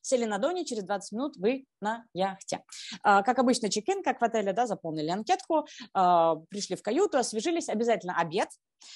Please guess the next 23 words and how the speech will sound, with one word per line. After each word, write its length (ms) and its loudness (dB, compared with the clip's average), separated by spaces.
И 80 -4
после 320 2
обеда 240 4
у 20 2
нас 180 -2
в 60 0
этот 160 -4
день 200 -2
два 120 0
мероприятия. 680 -6
А, 420 4
обязательно 460 2
приветственный 460 0
брифинг. 420 -2
Это 200 -2
где-то 260 2
час-полтора 640 2
гостям 300 -4
рассказывают 500 -4
про 140 -2
быт 160 -4
на 80 -2
яхте. 400 -2